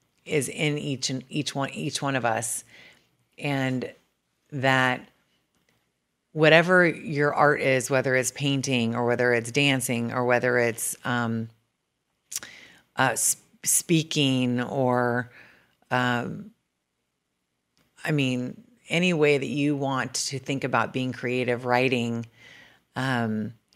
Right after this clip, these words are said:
or doing a podcast, that there's something that's trying to come through you from the universe, from the divine, that there's something,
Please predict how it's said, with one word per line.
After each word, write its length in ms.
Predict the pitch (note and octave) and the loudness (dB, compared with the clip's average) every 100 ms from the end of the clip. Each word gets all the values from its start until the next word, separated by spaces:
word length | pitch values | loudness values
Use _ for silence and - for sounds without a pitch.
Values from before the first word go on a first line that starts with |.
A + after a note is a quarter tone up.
| - _ _ _ | -20 _ _ _
or 300 | C#3+ C3 C3+ | -2 2 2
doing 240 | B2+ C3 B2+ | 2 2 0
a 80 | |
podcast, 720 | A#2+ C3 B2+ C3 A2 A2+ - | -2 0 0 2 2 2 0
that 220 | - A2+ - - | 0 0 -2 -10
there's 200 | - D#3 | 0 2
something 500 | - - F#3 G3+ G#3+ | 4 4 4 4 4
that's 180 | E3 C#3+ | 4 2
trying 320 | - D#3 C#3+ | 0 0 0
to 60 | C3 | -2
come 280 | C#3 C3+ A#2 | -2 -4 -4
through 380 | - C#3+ C#3 C#3 | -8 -4 -2 -2
you 340 | A2+ - - | -4 -6 -10
from 240 | - C#3+ C3 | -4 -2 0
the 80 | |
universe, 460 | B2+ B2+ A#2 G#2 - | 0 0 -2 -2 -4
from 220 | - C3+ | -4 -2
the 60 | C3 | -2
divine, 500 | B2+ A#2+ A2 A2 B2 | -2 -2 -2 -2 -4
that 160 | A#2+ | -6
there's 200 | C3 B2+ | -4 -2
something, 560 | - E3+ E3+ F#3+ F#3 | -2 -2 -4 -4 -4